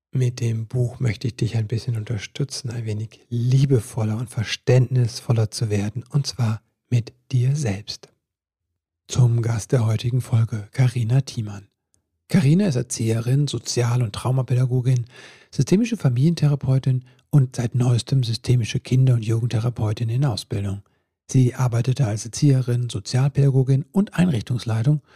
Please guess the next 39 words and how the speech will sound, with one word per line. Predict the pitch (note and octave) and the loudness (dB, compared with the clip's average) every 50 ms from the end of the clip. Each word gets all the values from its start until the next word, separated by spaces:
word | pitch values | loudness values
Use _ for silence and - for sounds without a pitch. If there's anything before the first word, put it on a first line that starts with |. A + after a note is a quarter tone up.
| - - - _ _ | -20 -20 -20 _ _
unter | _ - F#3 G3+ B3+ G#3+ | _ 0 2 2 2 2
anderem | D#3 D3+ C3+ - B2 A2 | 0 0 -2 -2 -2 -4
in | G2+ G2+ | -4 -4
Krippe | - - B2+ B2 - B2+ | -4 -4 -4 -2 -2 -2
und | G2+ - | -2 -2
Kindergarten, | - D3 D3 C3 B2 B2 A#2 B2 A#2+ - - B2+ A#2+ - | -2 0 0 0 0 0 0 0 0 0 -2 -4 -2 0
Hort, | A#2 A#2 B2+ C3 C3+ - - - | 0 2 2 2 0 -2 -6 -4
Kinder- | - C3 C3 A#2+ A2 | -2 0 0 0 0
und | G2 | -2
Jugendpsychiatrie | G2 G#2+ B2 B2+ C3 B2 - C3 A2 A#2+ B2+ - - - A#2+ B2 - _ _ _ _ | -2 0 0 0 0 -2 -2 -2 -2 0 -2 -2 -2 -2 -2 -2 -4 _ _ _ _
und | _ - F#3+ F#3+ _ | _ 0 0 0 _
Jugendamt. | - A#2 A2 - D#3+ - - A2+ G#2+ G#2 - _ _ _ _ _ _ _ _ _ _ _ _ _ _ - | -6 -6 -4 -4 -4 -4 -4 -4 -6 -6 -10 _ _ _ _ _ _ _ _ _ _ _ _ _ _ -4
Zweitausendeinundzwanzig | - B2 B2+ A#2 C3+ C3 - C3+ A#2 A2 A2+ A#2+ A#2 - - A#2+ A2 G#2+ - C3 G#2+ - | 0 0 2 2 0 -2 -2 -2 -2 -2 0 -2 -2 -2 -2 -2 0 0 -2 -4 -4 -6
gründete | - - - D3 B2+ A2 - B2 | -6 -4 0 0 0 0 0 -2
sie | A#2+ A2+ A#2 A#2 A2+ | -2 -2 -2 -2 -2
Welt | A2 G#2+ A2 B2+ B2 | 0 0 0 0 -2
von | - - C3 B2+ | -4 -4 -4 -2
unten, | - - C#3+ C#3 - - G#2+ - _ - - - - - _ - - | 0 2 0 0 0 -4 -10 -10 _ -18 -20 -20 -20 -20 _ -2 2
dem | F#3+ A#3+ | 2 2
auf | C4 D#3+ - | 2 2 0
Instagram | F#3 - - A#3+ G3+ - E3+ F3+ G3+ | -4 -4 -2 -4 -4 -2 -2 -2 -2
fast | F3+ - E3 C#3+ - - | -2 -2 -4 -4 -2 0
fünfundsechzigtausend | - C3 C3 C3 B2 B2+ B2 - - C#3+ - A2+ G#2+ A#2+ A#2 B2+ G#2 | 0 2 2 2 2 0 -2 -4 -4 -6 -4 -4 -2 -2 -2 -2 -2
Menschen | G2+ G#2 G2+ - - C3+ | -4 -4 -6 -6 -8 -8
folgen. | - - A2 G2+ G#2 A2 A2 - _ _ _ _ _ _ _ _ | -6 -6 -6 -6 -6 -8 -12 -14 _ _ _ _ _ _ _ _
Sie | - B2+ A#2+ | -2 -2 0
begleitet | A2+ B2+ A#2+ C3 A2+ G2+ G2+ - A2 - - | 0 0 0 0 0 -2 -2 -6 -8 -4 -2
Eltern | C3+ B2+ B2 - A2+ | 0 0 0 -2 -4
und | G#2+ A2 G#2 | -4 -6 -8
Fachkräfte. | - - C3+ C3 - - - - G#2 - - - - - - _ _ _ _ _ _ _ _ _ _ _ | -4 -4 -4 -4 -4 -8 -14 -16 -16 -14 -12 -12 -12 -12 -12 _ _ _ _ _ _ _ _ _ _ _
Dieses | - C3 C3 E3 A3 A3+ - - | 0 2 4 4 4 2 0 -2
Jahr | F#3 F3+ F#3+ G3 | -2 -2 -2 -4
ist | E3+ - - | -6 -6 -6
ihr | F#3+ - - | -6 -4 -2
erstes | D3 D3 - - - - - | -2 -2 -4 -6 -12 -20 -10
Buch | _ C3+ D3 C#3 B2 - - | _ 2 2 2 2 0 -4
erschienen. | - B2 - - - G#2+ G#2 G#2 G#2 G#2 | -8 -8 -8 -6 -6 -6 -6 -6 -6 -10
Es | G#2+ - - - | -12 -10 -8 -6
heißt | A2 A2 G#2+ G#2+ - | -4 -4 -4 -6 -8